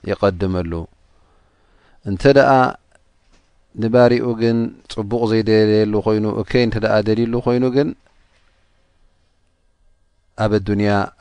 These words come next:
ኣይቀፅዖን እዩ። እንታይ ደኣ ክሳዕ ዮም ኣልቅያማ እቲ መቕፃዕቲ የፅንሓሉ።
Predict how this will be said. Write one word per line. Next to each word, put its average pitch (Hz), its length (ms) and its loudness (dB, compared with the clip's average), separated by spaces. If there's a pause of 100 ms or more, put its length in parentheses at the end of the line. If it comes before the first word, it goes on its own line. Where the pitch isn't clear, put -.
ኣይቀፅዖን 104 560 -4
እዩ። 135 80 0 (100)
እንታይ 101 260 -2
ደኣ 123 160 0 (180)
ክሳዕ - 320 0
ዮም 95 180 -6
ኣልቅያማ 98 420 -2 (560)
እቲ - 100 -20 (100)
መቕፃዕቲ 95 420 0 (340)
የፅንሓሉ። 92 480 -4